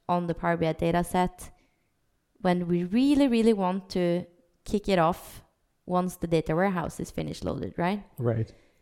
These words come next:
Speaker 1: And, and that you actually can do with Flow. So if you insert a row somewhere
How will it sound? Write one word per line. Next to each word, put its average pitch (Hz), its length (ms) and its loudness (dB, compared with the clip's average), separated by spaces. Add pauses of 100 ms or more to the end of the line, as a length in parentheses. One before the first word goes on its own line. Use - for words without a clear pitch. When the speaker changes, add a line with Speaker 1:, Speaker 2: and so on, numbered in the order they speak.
(340)
Speaker 1:
And, 240 220 -2
and 247 140 2
that 359 240 4
you 240 60 4
actually 185 300 0
can 180 260 -2
do 170 200 0
with 165 200 -2
Flow. 220 380 -2 (440)
So 190 440 2
if 220 200 -4
you 226 120 -2
insert 190 760 -2 (880)
a 175 100 2
row 160 440 2 (180)
somewhere 170 680 -4